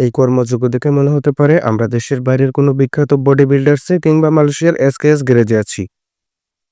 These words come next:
কিন্তু আমরা এখন আছি ময়মনসিংহের মাসকান্দায়, যেখানে বিলাসবহুল হিনো আর এন এইট থেকে শুরু করে সব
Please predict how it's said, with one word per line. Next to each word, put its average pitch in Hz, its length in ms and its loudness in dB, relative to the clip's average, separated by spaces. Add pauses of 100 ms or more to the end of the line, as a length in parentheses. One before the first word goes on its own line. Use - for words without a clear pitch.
কিন্তু 151 260 2 (140)
আমরা 139 260 2
এখন 147 160 -2
আছি 139 220 -2
ময়মনসিংহের 160 640 0
মাসকান্দায়, 110 520 -2 (760)
যেখানে 165 340 2 (100)
বিলাসবহুল 160 480 0
হিনো 131 180 0 (120)
আর 123 160 -2
এন 123 120 -2
এইট 123 160 -6
থেকে 139 260 -2
শুরু 147 180 2
করে 151 180 4 (100)
সব 156 140 -2